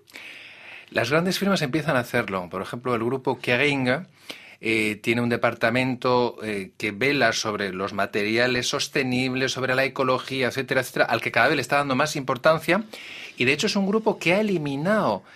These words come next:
que ha eliminado la piel de pelo, todas las pieles maravillosas en, en, en el conjunto de sus firmas, porque primero empezó Gucci, eh, luego le han seguido Bottega Veneta, Saint Laurent, eh, etcétera, etcétera. Entonces, a partir de ahora, en esas marcas no vamos a encontrar, por lo menos, piel de pelo.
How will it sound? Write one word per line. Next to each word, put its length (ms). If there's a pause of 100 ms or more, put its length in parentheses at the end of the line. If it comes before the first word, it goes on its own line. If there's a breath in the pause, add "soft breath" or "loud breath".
(160 loud breath)
que 120
ha 20
eliminado 540
la 200
piel 220
de 100
pelo, 480
todas 160
las 160
pieles 400
maravillosas 720
en, 300
en, 380
en 100
el 80
conjunto 400
de 60
sus 220
firmas, 420
porque 200
primero 240
empezó 300
Gucci, 480 (400 loud breath)
eh, 240
luego 180
le 100
han 60
seguido 280
Bottega 360
Veneta, 680
Saint 280
Laurent, 440 (380 loud breath)
eh, 160 (100)
etcétera, 340
etcétera. 340
Entonces, 220
a 80
partir 320
de 100
ahora, 380
en 160
esas 240
marcas 500
no 220
vamos 220
a 40
encontrar, 360
por 100
lo 60
menos, 140
piel 320
de 100
pelo. 360